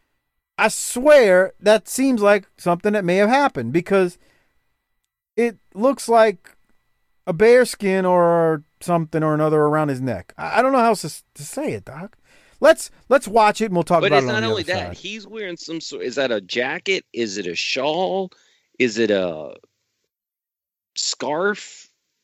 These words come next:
Speaker 1: Bro, I don't, you asking the wrong one.
Speaker 2: But
Speaker 1: But
Speaker 2: then
Speaker 1: we'll
Speaker 2: he's got, but then he's got just a, a black T-shirt with a bunch of shit on it underneath.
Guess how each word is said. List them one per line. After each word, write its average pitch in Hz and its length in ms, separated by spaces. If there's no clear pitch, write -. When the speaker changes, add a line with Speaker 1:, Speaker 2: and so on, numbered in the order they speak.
Speaker 1:
Bro, 110 240
I 131 180
don't, 107 280
you 139 220
asking 117 280
the 107 60
wrong 117 360
one. 90 360
Speaker 2:
But 156 100
Speaker 1:
But 151 80
Speaker 2:
then 196 120
Speaker 1:
we'll 196 80
Speaker 2:
he's 165 120
got, 170 240
but 143 160
then 220 160
he's 240 140
got 165 260
just 139 220
a, 123 120
a - 60
black 165 400
T-shirt 131 600
with 98 160
a 104 60
bunch 107 280
of 104 60
shit 117 260
on 104 140
it 98 120
underneath. 104 600